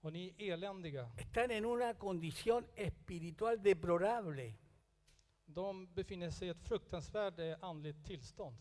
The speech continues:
Speaker 2: Así que yo les aconsejo, dice,
Speaker 1: Så han säger att jag råder er
Speaker 2: que ungen sus ojos con colirio para que puedan ver la verdad.
Speaker 1: att ni ska smörja era ögon så att ni kan se sanningen.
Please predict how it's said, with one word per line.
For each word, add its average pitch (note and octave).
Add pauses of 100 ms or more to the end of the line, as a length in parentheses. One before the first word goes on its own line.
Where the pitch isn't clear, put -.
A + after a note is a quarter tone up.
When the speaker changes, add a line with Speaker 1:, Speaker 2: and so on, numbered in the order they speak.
(140)
Speaker 2:
Así G#3
que F3+
yo G3
les A3+
aconsejo, F#3
dice, D#3 (100)
Speaker 1:
Så -
han F#3
säger F3
att D#3+
jag G3+
råder G#3+
er C#3+ (120)
Speaker 2:
que D#3
ungen D#3 (680)
sus -
ojos F#3+
con D3+
colirio D#3+
para C#3
que C3+
puedan C#3
ver D3
la B2
verdad. A#2+ (100)
Speaker 1:
att -
ni D3+
ska D#3
smörja E3+
era D#3+
ögon E3
så D#3
att -
ni D3
kan D3
se C#3
sanningen. D3